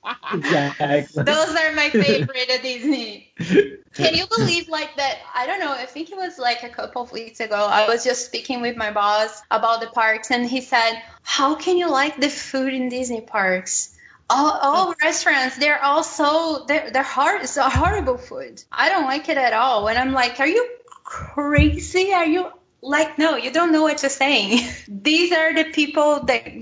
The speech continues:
Speaker 2: they just, uh, "Okay, I'm hungry. What restaurant? Okay, there's this restaurant in front of me," and they go there and they get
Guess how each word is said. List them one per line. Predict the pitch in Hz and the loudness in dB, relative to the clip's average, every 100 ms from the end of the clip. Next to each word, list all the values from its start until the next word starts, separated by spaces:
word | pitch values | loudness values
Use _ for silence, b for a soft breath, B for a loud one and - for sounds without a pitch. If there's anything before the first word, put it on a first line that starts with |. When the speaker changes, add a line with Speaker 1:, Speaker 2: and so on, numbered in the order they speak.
| 226 _ - | -18 _ -6
Speaker 2:
they | 226 247 | 0 0
just, | 254 254 135 - - _ _ _ _ _ | 4 2 2 -6 -20 _ _ _ _ _
uh, | - 160 240 226 - - | -2 0 0 0 -10 -6
"Okay, | 254 269 302 240 | -2 0 2 2
I'm | 240 262 | 2 0
hungry. | 269 294 294 311 302 | -2 -2 -4 -4 -2
What | 285 269 247 | 0 0 0
restaurant? | 254 254 269 254 254 262 | -4 -2 -2 -2 0 0
Okay, | 277 254 | 0 -2
there's | 233 233 240 - | 0 -2 -2 -8
this | 233 240 | -10 -6
restaurant | 226 220 214 214 214 | 0 0 0 -8 -8
in | |
front | 214 208 196 | -6 -4 -4
of | 202 | -4
me," | 202 | -4
and | 190 | -2
they | 190 | -2
go | 196 202 | -4 -4
there | 208 208 | 0 0
and | 208 | 0
they | 190 | -4
get | 196 190 | 0 -2